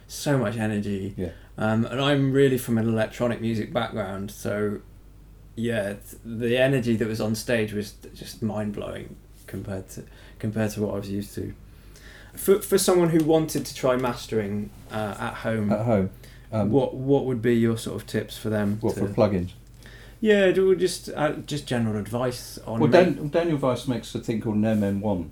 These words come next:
Speaker 2: now, which is a, a really nice plugin, and it's got, it's got presets in it which are, are great, um, and you can control the amount of, it's, it's, um, a compressor limiter, and you can control the amount of compression you want to use.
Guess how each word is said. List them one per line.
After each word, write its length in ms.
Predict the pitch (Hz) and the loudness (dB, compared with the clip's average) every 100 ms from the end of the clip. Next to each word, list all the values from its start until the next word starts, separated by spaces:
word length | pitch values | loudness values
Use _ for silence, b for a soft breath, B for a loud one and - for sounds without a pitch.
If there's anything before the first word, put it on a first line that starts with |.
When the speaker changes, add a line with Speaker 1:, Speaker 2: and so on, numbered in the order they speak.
| 90 | -8
Speaker 2:
now, 260 | 80 80 87 - - - - - - | -6 -8 -12 -18 -20 -20 -20 -20 -8
which 220 | 98 - | -8 -6
is 100 | 90 | -6
a, 40 | |
a 220 | 90 - 95 - | -6 -6 -8 -4
really 240 | 110 90 | -2 -2
nice 220 | 87 82 | -2 -6
plugin, 440 | - - 76 78 85 - - b b b b - | -8 -8 -6 -6 -10 -14 -20 b b b b -10
and 420 | 95 85 87 - - | -8 -6 -6 -8 -10
it's 180 | 101 92 | -8 -6
got, 160 | - 135 | -6 -4
it's 80 | 131 | -2
got 180 | - - | -2 0
presets 480 | 101 95 - - - | -2 -2 -4 -6 -8
in 80 | |
it 120 | 80 - | -10 -10
which 240 | - 92 - | -12 -12 -10
are, 100 | 78 - - - | -12 -14 -20 -16
are 60 | |
great, 360 | 76 82 76 76 - - b b b b b b - | -10 -6 -6 -8 -14 -20 b b b b b b -10
um, 360 | 101 92 92 98 - - - - - - | -4 -2 -2 -6 -12 -20 -20 -20 -20 -8
and 160 | 107 104 | -2 0
you 80 | 104 | 0
can 180 | - 101 | 0 -2
control 440 | 113 107 120 110 | -2 2 2 4
the 100 | 101 | 2
amount 320 | 98 98 92 | 2 2 2
of, 280 | 95 92 - | 0 -2 -2
it's, 180 | 110 - | -8 -4
it's, 280 | 131 117 - | -4 -2 2
um, 480 | 104 98 98 85 - - | 2 2 0 -4 -10 -12
a 80 | 110 | -10
compressor 460 | - 104 - 95 95 | -6 -6 -4 -4 -2
limiter, 380 | 90 82 - - - - - - - - B B B | -4 -4 -8 -12 -14 -20 -20 -20 -20 -20 B B B
and 100 | - 92 | -2 -2
you 40 | |
can 140 | 92 | 0
control 380 | 90 85 - 101 | -4 -4 0 0
the 80 | 90 | 0
amount 260 | 85 82 - | 0 -2 -4
of 60 | |
compression 580 | 90 73 - 80 - 82 | -8 -8 -6 -8 -8 -10
you 140 | 82 | -10
want 180 | 80 82 | -10 -12
to 120 | - | -10
use. 440 | 85 80 78 78 | -10 -8 -10 -12